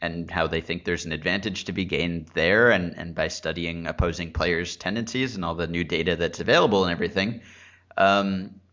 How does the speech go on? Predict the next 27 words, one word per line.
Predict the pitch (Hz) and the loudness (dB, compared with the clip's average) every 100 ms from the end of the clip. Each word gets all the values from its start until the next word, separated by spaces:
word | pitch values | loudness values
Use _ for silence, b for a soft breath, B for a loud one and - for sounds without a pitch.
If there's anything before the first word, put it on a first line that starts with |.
| _ _ | _ _
what | - 131 | 0 4
I, | 131 113 - - | 6 4 -4 -4
what | 117 | 0
I | 127 | 2
guess | 139 - | 0 -2
I'm | 120 | -4
curious | 101 175 220 196 | -2 2 4 2
about | 160 117 113 | 2 4 4
is | 104 - | 2 -4
how | 110 117 | -2 0
much | 117 117 - - - b b b b b b - | 2 0 0 -4 -4 b b b b b b 0
how | |
much | 165 156 - | 4 4 2
of | 123 | 2
what | 127 | 2
these | 123 113 - | 2 -2 4
guys | 107 104 92 - | 4 4 2 -8
do | - 147 165 110 | -4 0 2 4
is | 107 104 - | 2 0 -2
going | 107 98 101 | 0 0 -4
to | - | -4
be | 98 | -4
based | 92 95 - 92 | -2 -2 0 -2
on | 92 | -2
their | 87 92 87 | 0 0 0
own | 76 95 95 95 101 - _ _ _ | -2 -4 -4 -6 -8 -12 _ _ _
observations | 95 - 202 185 92 123 180 196 208 - - | -2 -2 -4 -2 -2 -2 -4 -4 -6 -8 -12